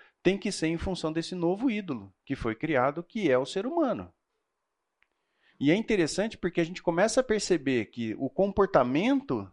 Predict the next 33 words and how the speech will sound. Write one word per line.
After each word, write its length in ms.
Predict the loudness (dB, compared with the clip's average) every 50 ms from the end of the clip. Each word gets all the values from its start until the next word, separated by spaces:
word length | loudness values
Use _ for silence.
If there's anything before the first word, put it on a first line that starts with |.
| _ _
das 240 | -2 0 0 0 0
pessoas 800 | -2 -2 -2 -2 -2 -4 -2 0 0 2 0 0 -2 -6 -14 _ _
vão 280 | -2 4 4 4 4 4
ne-, 360 | 2 2 2 0 -2 -8 -10 -8
nessa 360 | -4 0 0 0 0 -2 -4
direção, 420 | -4 -4 -4 -4 -2 0 -2 0
caminha 360 | 0 -2 -4 -2 -4 -4 -4
nessa 260 | -4 -4 -6 -6 -6 -8
direção. 600 | -8 -8 -8 -8 -8 -8 -6 -6 -6 -6 -8 -12 _ _ _ _ _ _ _ _ _ _ _ _
Então, 480 | -4 -2 2 4 6 6 6 4 0 -2 _ _ _
você 240 | -2 0 0 0 -2
começa 400 | 0 0 2 2 2 2 2 0
a 40 | 0
ver 200 | 2 2 2 2
muitos 340 | 2 0 0 -2 -2 -4 -4
movimentos 640 | -2 -2 -2 -2 -2 -2 -2 0 -2 -2 -4 -6
em 80 | -8 -8
que 220 | -6 -4 -6 -6
defende 880 | -6 -10 -10 _ 0 0 0 0 -2 -2 -2 -2 -2 -2 -4 -6 -10 -12 _ _ _ _ _
a, 80 | -2 0
a, 960 | 0 0 0 0 -2 -2 -2 -4 -6 -6 -8 -6 -6 -4 -4 -4 -4 -4 -4
a 60 | -4 -2
igualdade 500 | 2 4 4 4 6 4 2 2 0 -4
dos 220 | -8 -8 -6 -2
homens, 840 | -2 0 0 2 0 0 -2 -2 -4 -4 -6 -8 -10 -14 -18 -20 _ _ -6
né, 180 | -4 -2 -2
que 100 | -2 -4
todos 240 | _ -4 -4 -4 -4
são 80 | -6 -8
iguais 320 | -6 -2 0 0 0 0
perante 340 | -2 -4 -4 -4 -4 -2 -2
a 40 | 0
lei. 600 | 0 2 2 2 2 2 2 0 0 -2 -4 -8